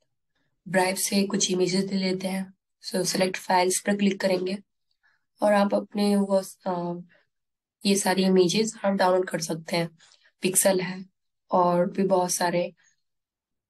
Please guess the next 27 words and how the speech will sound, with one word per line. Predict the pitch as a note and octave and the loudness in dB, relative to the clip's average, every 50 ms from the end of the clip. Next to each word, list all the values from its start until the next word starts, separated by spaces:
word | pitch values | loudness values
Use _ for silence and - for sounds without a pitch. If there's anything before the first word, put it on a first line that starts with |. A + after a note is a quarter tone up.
| _ _ _ _ _ | _ _ _ _ _
sites | - - - F#3 F3 F3+ F3+ - - | -8 -4 0 2 2 2 2 0 0
हैं | G#3+ G#3 | 2 2
जहाँ | G3+ F3+ F3+ | 2 2 0
पे | F3+ - G3 | -2 -4 -4
आपको | F#3+ G3 | -4 -4
free | G3+ - G3+ G3 F#3+ | -2 -2 0 2 2
इमेज | F#3+ F#3 F#3 F#3 F#3 G3 | 2 2 0 0 0 0
मिल | F#3 F3+ F3 E3+ | 0 2 2 2
जाती | E3 D#3+ D#3 E3 - F3+ F3 E3+ | 2 0 -2 -2 -6 -8 -8 -8
है | E3+ - _ - | -8 -10 _ 0
और | G3+ G3+ G#3 | 2 4 4
आप | G3+ G3+ | 4 2
Google | G3+ G3+ G3+ G3 G3 G3 | 2 0 0 -2 -2 -4
से | - G#3 | -4 -2
भी | G3+ G3 | -2 -2
install | G3 F#3+ - - F#3 F#3 F#3 E3+ - - _ _ _ _ _ _ - | -2 -4 -6 -6 -6 -6 -6 -8 -10 -14 _ _ _ _ _ _ -2
ये | G3 F#3 | 0 0
सारे | F#3 - F3 F3 G3 A3 B3+ - C4 - _ _ _ _ _ _ _ _ _ _ _ _ _ _ _ _ - | 2 2 0 0 0 0 -2 -4 -6 -14 _ _ _ _ _ _ _ _ _ _ _ _ _ _ _ _ 0
images | G3 F#3+ F3+ F3+ E3 E3+ F#3 F#3 F#3 F#3 - - _ _ _ G#3+ | 4 4 4 4 4 2 0 0 0 -2 -6 -10 _ _ _ -6
download | F#3+ G3 F#3+ F#3 F3+ F3 E3 - | -4 -4 -2 -2 -2 -2 -2 -2
कर | F3+ | -2
सकते | D#3+ - - F#3+ - - - G3 | -2 -2 -2 -6 -10 -12 -12 -12
हैं। | F#3 F#3 F3 - - - _ _ _ _ _ _ _ _ - _ _ - | -12 -12 -12 -16 -20 -20 _ _ _ _ _ _ _ _ -20 _ _ -8
So | - A#3 | -4 -2
ये | A#3 A#3 A3 | 0 0 2
women | G3+ G#3 G3+ F#3+ F#3 F#3+ G3 G3+ G3+ | 2 4 4 6 6 6 6 4 4
के | G#3 G#3+ G#3 G#3 G3+ G3+ | 4 4 2 2 2 2